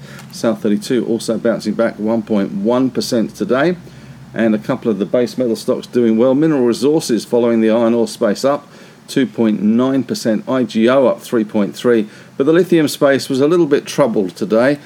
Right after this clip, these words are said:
Looks like a few brokers all ganged up on Pilbara with downgrades following the mighty run that they have had. Stock falling seven point one percent today, and, uh, that infected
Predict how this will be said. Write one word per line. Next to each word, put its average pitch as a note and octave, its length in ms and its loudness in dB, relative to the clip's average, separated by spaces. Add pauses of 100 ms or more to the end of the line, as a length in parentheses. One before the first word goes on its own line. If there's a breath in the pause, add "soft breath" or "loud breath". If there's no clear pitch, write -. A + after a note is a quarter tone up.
(240 loud breath)
Looks A#2+ 200 -4
like B2 240 0
a A2 80 -2
few C3 200 -2
brokers A#2 520 2
all A#2 300 2
ganged A2+ 320 2
up A2+ 220 0
on G2+ 160 -2
Pilbara B2+ 560 0 (300 loud breath)
with G#2 240 -2
downgrades B2+ 680 2
following A2 420 2
the G2+ 240 0
mighty B2 640 0
run G2+ 320 2
that D#2+ 140 -4
they F2+ 200 -2
have D#2+ 200 -8 (160)
had. A#2+ 360 -2 (420 loud breath)
Stock A2+ 280 -2
falling G2 320 -4
seven G#2 420 -2
point G2+ 340 -4
one G2 440 -2
percent - 460 -4
today, G#2 600 -2 (420 loud breath)
and, F#2+ 360 0
uh, F#2+ 140 2
that G2 320 -2
infected G#2 680 -2